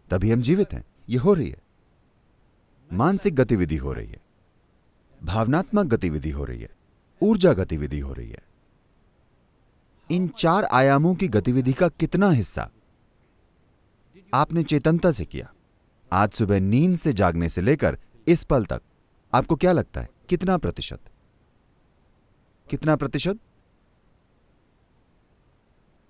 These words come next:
ये एक प्रतिशत से काफी कम है, मेरा विश्वास कीजिए। जब आप एक प्रतिशत से भी कम काम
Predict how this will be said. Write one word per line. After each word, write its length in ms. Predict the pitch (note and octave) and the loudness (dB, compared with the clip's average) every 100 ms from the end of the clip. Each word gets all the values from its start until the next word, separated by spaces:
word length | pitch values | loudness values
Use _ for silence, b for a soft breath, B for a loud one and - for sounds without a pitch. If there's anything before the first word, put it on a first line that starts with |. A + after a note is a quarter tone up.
| _ - | _ -4
ये 160 | C3 - | -4 0
एक 180 | D3 F3 | 0 0
प्रतिशत 460 | E3+ D#3 E3 F3+ F3 | 0 -6 -4 -4 -2
से 120 | F3+ | -2
काफी 340 | D#3+ D3+ G#3 | 0 2 2
कम 220 | F#3+ A#2 D2 | 0 0 -2
है, 120 | A#1+ | -6
मेरा 160 | G2+ B2+ | -2 0
विश्वास 340 | C3 E3 F3 | 0 -2 -2
कीजिए। 280 | A2+ - - - _ _ _ _ _ _ _ _ _ _ _ _ B2 | -4 -8 -12 -18 _ _ _ _ _ _ _ _ _ _ _ _ -8
जब 480 | G#2+ F#3+ F#3+ G3+ - _ _ _ _ _ _ _ _ _ _ _ _ F3 G3+ | 2 2 4 0 -2 _ _ _ _ _ _ _ _ _ _ _ _ -20 -8
आप 200 | B2 F3 - - | -2 -2 -2 2
एक 200 | B2+ G3+ | 4 4
प्रतिशत 520 | - D3 - C#3+ E3+ C#3+ | 2 0 0 0 0 0
से 180 | D3 | 0
भी 120 | A2+ G#2 | 0 0
कम 320 | - D3+ E3+ | 2 4 4
काम 320 | D#2+ C#2 | 0 -4